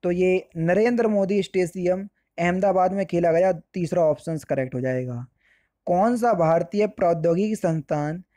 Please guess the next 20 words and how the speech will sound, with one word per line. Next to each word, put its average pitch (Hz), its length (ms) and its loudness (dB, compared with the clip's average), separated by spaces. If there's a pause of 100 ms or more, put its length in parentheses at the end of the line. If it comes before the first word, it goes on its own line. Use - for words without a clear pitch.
(260)
जल्द 233 360 2
ही 220 160 2
अफ्रीकी 202 580 -2
देश 185 320 0
यानी 165 180 0
कि 185 80 0
तंजानिया 175 640 0
में 131 220 -2 (120)
अपना 208 300 0
पहला 190 360 2
अंतर्राष्ट्रीय 175 600 0
परिसर 170 560 -2
स्थापित 180 540 -4
करेगा? 147 460 -2 (3250)
तो 160 80 -2
सही 196 240 2
आंसर 202 280 2
हो 202 80 2
जाएगा 190 440 0
आईआईटी 190 540 2